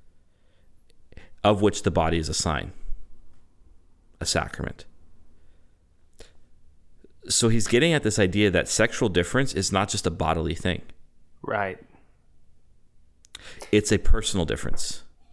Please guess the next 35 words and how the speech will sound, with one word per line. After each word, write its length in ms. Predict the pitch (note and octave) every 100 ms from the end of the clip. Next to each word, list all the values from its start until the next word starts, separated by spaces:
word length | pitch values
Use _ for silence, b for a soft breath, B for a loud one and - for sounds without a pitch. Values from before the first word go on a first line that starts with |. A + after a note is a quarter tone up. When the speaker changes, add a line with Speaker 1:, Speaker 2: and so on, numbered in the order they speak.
| -
Speaker 1:
It's 160 | G2+
a, 100 | G#2 G2 F#2+
it's 160 | -
on 160 | A2+ G#2
the 80 | F#2+
level 200 | F#2+ G#2+
of 100 | -
personhood, 500 | A2 G#2+ A2 B2+ B2+ B B B
of 140 | F#2 F2
our 120 | E2
being. 520 | E2 F#2+ G2+ F2+ F2
It's 160 | F2 -
something 320 | G#2+ G#2 G#2
constituted 720 | - F2+ F#2 - E2+ F#2 E2 -
in 180 | F2+
us, 280 | E2 E2 - B B B B
in 100 | G2
our 140 | G2 E2+
whole 300 | - C#3 E3+
being, 360 | F2+ D#2+ E2+ F2 B B
not 280 | F#2 G2 A2
just 240 | G#2+ G#2+ -
body, 460 | F2 E2+ F2+ F2 -
not 260 | E2 E2+
just 240 | - E2+ -
soul, 240 | F2+ D2
but 180 | D2 -
the 60 | -
whole 200 | - A1+
self. 520 | - C2 - - - - - - - B B B
Speaker 2:
And 180 | - C3+
this 180 | F#3 -
is, 300 | G#3 B2+ -
this 220 | - C#3 -
is 360 | C#3+ G#2+ A#2+